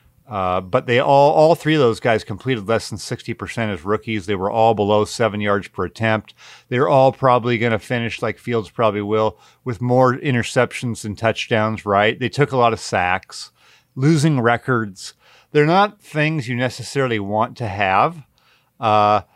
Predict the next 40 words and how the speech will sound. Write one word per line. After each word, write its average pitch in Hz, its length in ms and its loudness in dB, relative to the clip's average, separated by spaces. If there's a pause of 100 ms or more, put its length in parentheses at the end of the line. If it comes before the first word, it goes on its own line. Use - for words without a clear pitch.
(220)
but 131 340 0 (160)
you 139 380 -4
do 120 340 0
see 147 300 -4
that 117 320 0 (100)
those 131 340 0
two 135 200 -4
players 120 400 -2
on 110 160 0
different 113 380 -4
timelines 113 800 -2 (280)
were 123 180 2
able 120 220 0
to 113 60 0
kinda 123 260 -2
come 135 160 0
out 156 160 2
of 92 100 -4
it 87 140 -8
when 120 180 -6
the 113 80 -4
situation 135 580 -6
was 107 120 -8
right 117 140 2
around 131 240 -2
them. 98 160 -6 (540)
And 175 120 -2
I 214 80 2
kinda 311 320 -2
feel 208 280 0
that 185 180 0
about 160 260 0
Fields. 156 720 -6
I, 165 320 2
I 180 40 4
don't 214 240 0
feel 202 200 -4
like 170 180 0
Fields, 160 720 -4 (340)
obviously, 135 880 -2